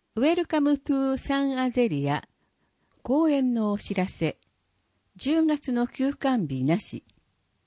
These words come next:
営業時間、サンアゼリア窓口、十時から十七時。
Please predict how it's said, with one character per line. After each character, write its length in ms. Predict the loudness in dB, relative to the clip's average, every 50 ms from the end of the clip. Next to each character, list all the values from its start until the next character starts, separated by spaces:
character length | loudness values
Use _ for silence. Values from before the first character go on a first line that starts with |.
| _ _ _ _ _ _ _ _
営 240 | 2 4 6 6 6
業 220 | 6 6 4 4
時 160 | 2 0 -2 -2
間、 400 | 0 0 0 0 0 -2 -6 _ _ _ _ _ _ _ _ _
サ 260 | -10 -4 0 2 4
ン 140 | 4 4 2
ア 80 | 0 0
ゼ 160 | 2 2 2
リ 180 | 2 2 4
ア 60 | 4 4
窓 300 | 4 4 4 2 2 0
口、 440 | -2 -6 -6 -6 -6 -6 -6 -6 _ _ _ _ _ _ -8
十 220 | -2 0 0 0
時 160 | 0 -2 -4
か 160 | -4 -2 0 2
ら 160 | 2 2 0
十 280 | 0 0 0 0 0
七 300 | 0 0 2 2 2 0
時。 220 | 0 -2 -8 -12